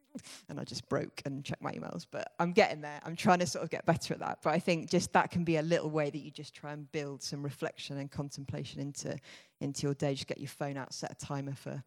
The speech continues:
you know, a minute, and just see sort of how much you can go. 'Cause I, I'm just, I talk way too much to God. I'm like, "Hi, God, I've got all this list of things. I need you to do this and this and this." And sometimes I feel like God's just, "Shh, shut up." So I think silence is, like, a good thing for me to, to practice. And I know that there have been moments of silence that have helped me understand more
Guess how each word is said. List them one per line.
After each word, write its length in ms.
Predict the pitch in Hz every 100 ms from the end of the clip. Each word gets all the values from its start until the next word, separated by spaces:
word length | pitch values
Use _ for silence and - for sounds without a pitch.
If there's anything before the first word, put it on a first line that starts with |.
| - - _ -
you 60 |
know, 100 | 135
a 40 | 139
minute, 240 | 147 135
and 120 | 139
just 180 | 143 -
see 200 | 151 143
sort 180 | - -
of 60 | -
how 160 | 151
much 300 | 147 135 -
you 60 | 143
can 200 | - 143
go. 240 | 147 139 - _ _ _ _ -
'Cause 140 | 156 -
I, 80 | 147
I'm 220 | - 156
just, 180 | 139 -
I 120 | - 135 _
talk 240 | - 139
way 120 | 139 139
too 160 | -
much 220 | 143 165
to 80 | -
God. 200 | 147 135
I'm 80 | 143
like, 200 | 139 135
"Hi, 120 | - 233
God, 240 | 190 190
I've 60 | 190
got 120 | -
all 80 | 202
this 140 | -
list 200 | 190 -
of 60 | 190
things. 200 | 165 165
I 40 |
need 80 | 156
you 40 | -
to 60 |
do 100 | 151
this 160 | 165 175
and 60 |
this 100 | 175
and 80 | 180
this." 280 | 170 165 -
And 200 | 147 151 - - - _
sometimes 360 | - 143 139 139
I 40 |
feel 140 | 135 135
like 100 | -
God's 200 | 139 -
just, 280 | 139 - -
"Shh, 520 | - - - - - -
shut 680 | - _ _ _ _ 175
up." 160 | 175 - - _ -
So 120 | 156
I 20 |
think 220 | 160 -
silence 440 | - 147 143 - 151
is, 80 | 143
like, 180 | 139 143
a 60 |
good 180 | 139 131
thing 160 | 135 135
for 140 | -
me 120 | 139
to, 300 | - 147 156 -
to 100 | -
practice. 540 | - - - - -
And 100 | 147
I 100 | 143
know 280 | 143 139 139
that 260 | 139 - -
there 120 | 147
have 160 | 143 -
been 180 | 139
moments 320 | 139 131 - -
of 80 |
silence 340 | 135 147 139 -
that 80 | -
have 120 | 160
helped 220 | 151 -
me 100 | 139
understand 540 | 139 139 - 156 147 147
more 340 | 143 143